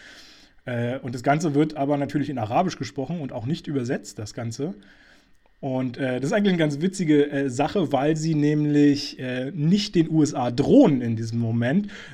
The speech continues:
sondern, wenn man das, äh, Ganze sich übersetzen lassen würde, die ganze restliche Handlung spoilern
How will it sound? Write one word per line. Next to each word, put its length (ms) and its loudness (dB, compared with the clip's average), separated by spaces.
sondern, 720 4
wenn 160 0
man 100 2
das, 200 -4
äh, 160 -6
Ganze 280 -4
sich 140 -6
übersetzen 480 -4
lassen 280 -4
würde, 360 0
die 80 2
ganze 560 2
restliche 440 -2
Handlung 300 2
spoilern 560 -4